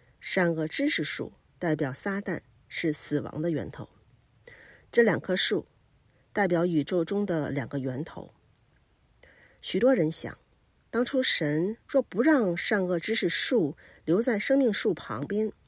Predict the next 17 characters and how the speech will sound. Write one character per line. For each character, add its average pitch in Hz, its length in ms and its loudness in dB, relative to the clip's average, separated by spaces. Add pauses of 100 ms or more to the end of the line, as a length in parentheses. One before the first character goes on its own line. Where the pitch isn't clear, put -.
(580)
以 214 120 2
后 240 320 0
就 262 160 -4
不 220 140 -2
会 208 200 4
有 143 140 2
难 147 240 -4
处 202 140 -8
发 226 240 -8
生 233 280 -4
了。 - 180 -8 (840)
但 180 280 -2 (260)
神 214 320 -2
不 262 140 0
那 285 160 4
样 190 180 -2
做。 - 280 -4